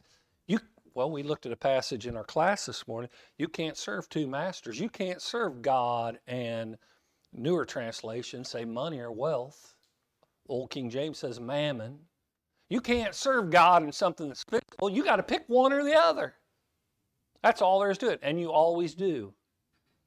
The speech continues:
And so let's understand when we talk about honor, we're talking about the value of the price, the value of that. You put value in that, high value. It's honorable.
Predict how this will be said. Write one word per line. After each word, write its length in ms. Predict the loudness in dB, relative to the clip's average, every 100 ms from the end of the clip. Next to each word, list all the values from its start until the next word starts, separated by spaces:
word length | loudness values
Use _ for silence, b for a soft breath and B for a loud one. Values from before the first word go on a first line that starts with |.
| _ _ _ _ _ _ 6
And 240 | 6 6
so 500 | 6 10 10 10 6 B 0
let's 220 | 4 8
understand 420 | 6 4 2 4 4
when 40 |
we 40 |
talk 200 | 6 6
about 200 | 8 8
honor, 260 | 10 8 6
we're 140 | 4
talking 340 | 8 8 8 2
about 340 | 6 6 6
the 80 | 2
value 500 | 6 8 10 8 4
of 100 | 2
the 80 | 0
price, 380 | 4 8 8 4
the 100 | 2
value 560 | 8 10 10 6 4
of 80 | 2
that. 180 | 0 0
You 120 | 4
put 200 | 4 4
value 640 | 6 8 8 8 4 0
in 80 | 0
that, 200 | 0 0
high 360 | 6 8 8 8
value. 720 | 8 10 10 8 6 2 2
It's 240 | 0 0 6
honorable. 840 | 8 8 6 4 2 0 -12